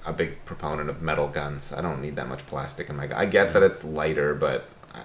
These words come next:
Speaker 1: you know, I
Speaker 2: I'd
Speaker 1: don't
Speaker 2: like to see
Speaker 1: care.
Speaker 2: the metallurgy and, like, see some changes in metallurgy, 'cause if, like, more aluminum framed handguns or whatever the equivalent, 'cause polymer has its advantages. I'll give it that. Like,
Speaker 1: Yeah.
Speaker 2: if you carry a polymer gun for a while, you realize how light it is in comparison once you go back to a metal one.
Speaker 1: Right.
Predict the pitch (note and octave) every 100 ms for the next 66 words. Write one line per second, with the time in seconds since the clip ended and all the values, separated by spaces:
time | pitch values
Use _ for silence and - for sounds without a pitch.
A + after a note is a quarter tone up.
0 | - - F#2+ F2+ F2 - - E2+ - A#3+
1 | - - C#2 F2 G2+ E2 D#2 D#2+ E2 D#2+
2 | E2 E2+ E2 F#2 F#2 E2+ F#2 F2 E2 F2
3 | F2+ E2 D#2+ D#2+ E2 D#2+ D#2+ - E2 E2
4 | E2+ E2+ F2 E2+ E2 D#2+ E2 E2 E2 D#2+
5 | D#2+ D#2+ D#2+ D#2+ D#2+ D#2+ D#2+ D#2+ - D#2+
6 | D#2+ D#2+ D#2+ G2 - C3 C#3+ C#3+ B2 A2+
7 | G#2 F2+ E2 D#2 D#2+ D2+ D#2+ F2 F#2+ G2
8 | D#2+ - C#2+ - - E2+ - - G#2+ C3
9 | F#3+ G2 F2+ F#2+ F2+ E2 D#2+ D#2 D#2 D#2
10 | D#2 D#2+ D#2+ F2+ D#2+ D#2+ D#2 D#2 D#2+ D#2+
11 | D2+ D#2 E2 E2+ D#2+ E2 E2+ E2+ E2+ -
12 | E2 E2 E2 D2+ E2+ D#2+ E2+ D2+ C#2+ -